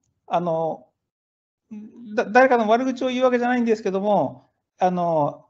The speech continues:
い-、い-、やっぱり資料でもアイエスディーエヌが、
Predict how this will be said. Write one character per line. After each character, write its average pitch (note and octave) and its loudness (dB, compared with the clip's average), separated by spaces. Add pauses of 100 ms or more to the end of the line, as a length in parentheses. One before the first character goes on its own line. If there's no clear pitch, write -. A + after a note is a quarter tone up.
い-、 A3 -6
い-、 A#3 -8 (360)
や C4 2
っ C4 0
ぱ C#4+ 0
り A#3+ 0
資 C4+ -6
料 C#4+ 2
で G3 0
も F3 2
ア G3+ 4
イ A#3 -4
エ C4 -2
ス B3+ -12
デ B3+ -6
ィ A#3+ -4
ー B3+ -2
エ B3+ -2
ヌ A#3 -2
が、 D#3+ 4